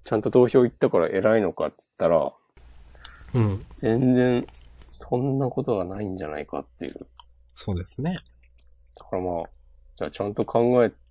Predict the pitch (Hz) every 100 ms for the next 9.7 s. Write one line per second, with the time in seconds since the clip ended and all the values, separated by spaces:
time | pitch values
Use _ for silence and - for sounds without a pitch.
0 | _ _ - - - - - - - 107
1 | 113 113 127 127 110 - - 80 80 -
2 | 85 - - 80 82 80 92 87 73 _
3 | _ _ _ _ _ - _ - - 98
4 | 85 85 78 76 - - - - - _
5 | - _ _ _ - - - - 87 80
6 | 82 - _ _ _ _ _ _ _ _
7 | _ _ - - 165 - - - - -
8 | - - 131 135 202 254 302 302 - 170
9 | 170 170 165 104 - 71